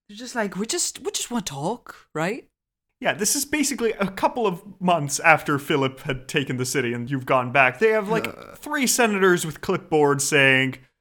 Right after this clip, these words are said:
Speaker 2: "So we see that you've been having some trouble in Antioch. Do you mind if we have a look around?"
Speaker 1: Oh my god, I just,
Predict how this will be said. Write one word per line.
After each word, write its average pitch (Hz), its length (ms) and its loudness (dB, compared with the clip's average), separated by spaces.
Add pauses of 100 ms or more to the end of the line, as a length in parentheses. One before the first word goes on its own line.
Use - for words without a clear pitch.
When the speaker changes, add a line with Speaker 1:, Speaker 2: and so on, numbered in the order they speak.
Speaker 2:
"So - 180 -8
we 269 140 -4
see 403 440 -8
that 330 120 -6
you've 277 220 -2
been 247 100 -4
having 247 340 0
some 214 220 -4
trouble 185 340 2
in 135 120 2
Antioch. 131 560 2
Do 214 80 -8
you 214 60 -8
mind 247 220 0
if - 140 -4
we 214 80 -2
have 214 160 2
a 220 60 0
look 220 180 -2
around?" 143 760 0
Speaker 1:
Oh 170 40 -14
my 165 260 -14
god, - 240 -14
I 190 100 0
just, 262 340 2